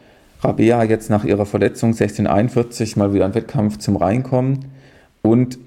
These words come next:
richtig krass fand ich, Gesa ist, äh, siebzehn einunddreißig gelaufen, sie ist ja schwanger.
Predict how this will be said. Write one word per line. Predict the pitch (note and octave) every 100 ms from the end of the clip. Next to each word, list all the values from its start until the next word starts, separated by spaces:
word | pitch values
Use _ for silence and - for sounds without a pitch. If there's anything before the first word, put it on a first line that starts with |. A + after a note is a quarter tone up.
| - -
richtig | A#2 - A2
krass | - A2 -
fand | G#2+ G#2+
ich, | G#2 - -
Gesa | G#2 C3+ B2 A#2+ D3+ E3+ E3+ - _ -
ist, | A2 - -
äh, | G#2+ G#2+
siebzehn | - - - G#2
einunddreißig | F#2 B2+ - F#2+ G#2 -
gelaufen, | - F2+ F#2+ A2+
sie | G#2+ G2+
ist | G2+
ja |
schwanger. | F#2+ - G2 C#3 E3+